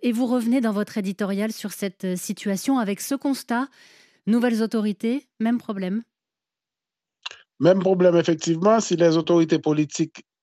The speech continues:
Speaker 2: essaient de monter un nouveau gouvernement, rien n'a encore été annoncé jusqu'à présent après la nomination du Premier ministre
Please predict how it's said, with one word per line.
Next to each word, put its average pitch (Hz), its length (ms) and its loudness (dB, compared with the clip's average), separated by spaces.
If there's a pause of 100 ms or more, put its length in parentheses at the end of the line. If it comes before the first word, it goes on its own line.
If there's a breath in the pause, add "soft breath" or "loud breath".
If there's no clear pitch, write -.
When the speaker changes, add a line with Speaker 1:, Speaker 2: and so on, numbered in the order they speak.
Speaker 2:
essaient 151 360 4
de 151 100 2
monter 156 380 2
un 147 100 2
nouveau 147 320 2
gouvernement, 156 640 2 (200)
rien 123 220 2
n'a 139 120 4
encore 131 240 2
été 131 180 2
annoncé 127 360 0
jusqu'à 120 400 -4
présent 131 300 2
après 123 180 0
la 120 120 2
nomination 123 500 0
du 117 100 -4
Premier 123 280 0
ministre 127 320 -2